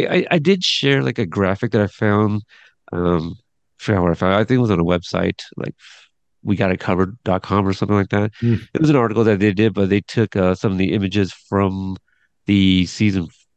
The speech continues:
Speaker 1: four poster, I think it was, or,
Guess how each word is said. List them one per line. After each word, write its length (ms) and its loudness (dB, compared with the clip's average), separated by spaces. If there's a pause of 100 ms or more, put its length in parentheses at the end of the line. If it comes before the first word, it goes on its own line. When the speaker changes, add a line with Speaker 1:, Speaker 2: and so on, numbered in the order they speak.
(140)
Speaker 1:
four 340 -2 (440)
poster, 500 0
I 100 2
think 260 -2
it 100 0
was, 460 -4
or, 420 2